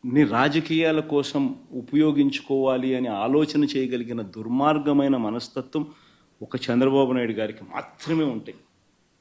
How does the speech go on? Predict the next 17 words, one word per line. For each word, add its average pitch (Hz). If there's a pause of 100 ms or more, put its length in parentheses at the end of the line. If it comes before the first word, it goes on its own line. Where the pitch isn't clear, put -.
(680)
నిజంగా 202 (460)
ఇది 120
ఎంత 160
దారుణమైన 190
డైవర్షన్ 175 (520)
పాలిటిక్స్ 147
అంటే, 127 (920)
ఒకవైపున 170 (540)
వంద 131
రోజులు 185
చంద్రబాబు 175
నాయుడు 165
గారి 156
పరిపాలన 156
మీద 156
ప్రజలందరూ 151
కూడా 151